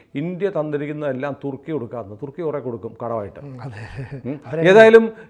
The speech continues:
Speaker 1: ഇപ്പോൾ വീണ്ടും ഇവർ ആവശ്യപ്പെട്ടിരിക്കുകയാണ്. ആ, സർക്കാർ കൊടുക്കും. സർക്കാർ കൊടുത്തു, കഴിഞ്ഞ പ്രാവശ്യം ഈ അരി കൊടുത്തു എന്ന് പറഞ്ഞ് നമ്മളൊരു വീഡിയോ ചെയ്തപ്പോൾ
Speaker 2: അതെ.
Speaker 1: ഒരുപാട് ആളുകൾ വന്നിട്ട്
Speaker 2: ചീത്ത
Speaker 1: അതിനകത്ത്
Speaker 2: വിളിച്ചു.
Speaker 1: വികാരം വിളിക്കുകയും <laughs> കേന്ദ്ര സർക്കാരിനെ ചീത്ത വിളിക്കുകയും ചെയ്തു.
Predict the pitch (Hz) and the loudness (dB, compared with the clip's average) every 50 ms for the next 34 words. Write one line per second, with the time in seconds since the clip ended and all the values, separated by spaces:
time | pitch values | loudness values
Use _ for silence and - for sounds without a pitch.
0 | - 165 170 170 170 214 202 175 180 185 190 190 - - 180 170 165 165 156 147 | -8 -6 -4 0 2 4 4 4 2 0 0 0 0 0 0 2 2 4 4 4
1 | 156 151 - 170 143 156 147 151 151 131 139 123 120 131 165 - - - _ _ | 2 0 -2 -6 -6 -6 -6 -6 -4 0 0 0 0 -2 -6 -10 -16 -20 _ _
2 | _ _ _ _ - 127 131 135 127 127 131 131 127 127 131 - 90 - 131 131 | _ _ _ _ -10 -8 -6 -6 -6 -6 -6 -6 -8 -8 -10 -10 -10 -12 -12 -12
3 | 135 139 139 131 107 107 104 104 104 175 - 170 156 - 196 190 185 185 165 147 | -14 -14 -16 -16 -18 -18 -18 -20 -14 -10 -10 -8 -6 -4 -4 -4 -4 -4 -4 -4
4 | 151 - 143 117 110 - 131 120 - 143 143 147 147 139 - - 135 131 131 - | -4 -6 -8 -10 -10 -10 -12 -10 -6 -6 -6 -6 -8 -12 -12 -10 -8 -8 -8 -10
5 | - - - - _ _ _ - 185 175 147 135 - 143 143 135 156 151 151 143 | -14 -20 -20 -20 _ _ _ -8 -8 -8 -6 -6 -6 -6 -6 -4 -4 -4 -6 -6
6 | - 160 160 147 143 135 127 123 151 151 156 147 131 131 - 151 151 147 135 143 | -6 -8 -10 -8 -8 -8 -8 -10 -10 -10 -10 -10 -10 -10 -10 -8 -8 -8 -6 -8
7 | 139 135 127 135 139 131 135 131 127 131 123 113 110 123 135 120 107 117 110 - | -8 -8 -8 -8 -8 -8 -6 -6 -6 -6 -6 -6 -4 -4 -4 -4 -4 -6 -8 -10
8 | 120 131 135 117 107 - _ _ - 123 120 127 139 151 165 180 185 180 160 143 | -10 -10 -10 -12 -14 -18 _ _ -8 -6 -2 0 2 2 2 2 2 0 0 0
9 | 139 143 139 135 135 127 127 127 - 127 135 139 - _ _ - 190 196 - 214 | 0 -2 -2 -4 -4 -6 -8 -8 -8 -10 -10 -10 -12 _ _ -8 -4 0 0 2
10 | 170 160 139 135 139 139 123 120 135 135 143 151 147 139 123 117 104 - 127 123 | 2 2 2 2 2 2 2 2 4 4 4 4 2 2 0 -2 -2 0 0 0
11 | 123 - - - 202 - - - 127 135 147 160 147 139 127 - - 139 135 123 | 0 -2 -4 -6 -12 -8 -4 -2 -2 -2 -2 -2 -4 -4 -4 -4 -4 -4 -4 -4
12 | 120 127 131 127 - 147 135 - 143 127 113 110 - 117 98 85 92 82 | -4 -6 -8 -8 -8 -8 -6 -6 -6 -6 -6 -8 -10 -12 -16 -16 -16 -16